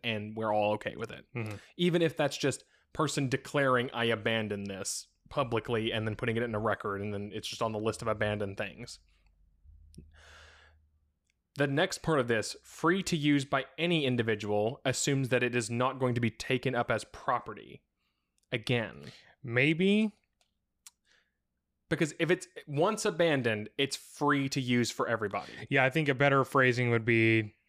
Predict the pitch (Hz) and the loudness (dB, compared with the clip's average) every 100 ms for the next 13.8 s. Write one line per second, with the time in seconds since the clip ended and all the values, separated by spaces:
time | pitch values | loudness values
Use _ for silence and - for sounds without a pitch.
0 | _ - 127 151 160 143 147 135 131 123 | _ -2 2 4 4 2 2 2 2 2
1 | 139 127 113 - 139 127 117 113 117 110 | 2 2 2 2 4 4 2 2 2 2
2 | 110 107 104 107 101 98 - - _ 151 | 0 2 2 2 2 0 -6 -8 _ -2
3 | 135 147 151 165 139 131 127 131 117 120 | 0 2 2 2 2 2 4 4 2 0
4 | - - 127 131 123 117 120 117 117 127 | 0 0 2 2 0 0 0 0 -2 0
5 | 120 117 113 117 110 120 107 117 110 - | -2 -2 -2 -2 -2 -4 -6 -4 -6 -4
6 | - 123 131 127 127 123 113 104 120 107 | -4 -2 2 0 0 0 0 2 0 -2
7 | - 110 - 113 107 107 113 107 107 104 | -4 -6 -4 -6 -4 -4 -6 -6 -2 -2
8 | 104 113 107 95 104 - - - 120 175 | -4 -4 -4 -6 -10 -14 -10 -6 0 2
9 | 180 180 175 131 110 104 107 127 - _ | 4 4 6 4 2 2 0 -2 -6 _
10 | _ _ 135 170 202 147 147 135 110 107 | _ _ 0 0 2 0 0 0 2 2
11 | 113 139 - _ _ _ _ _ - 135 | 0 -4 -10 _ _ _ _ _ -2 -2
12 | - - 151 165 220 247 254 233 196 143 | -2 -4 -2 0 0 2 2 2 0 2
13 | 143 147 120 104 101 - - | 4 4 4 2 0 -2 -6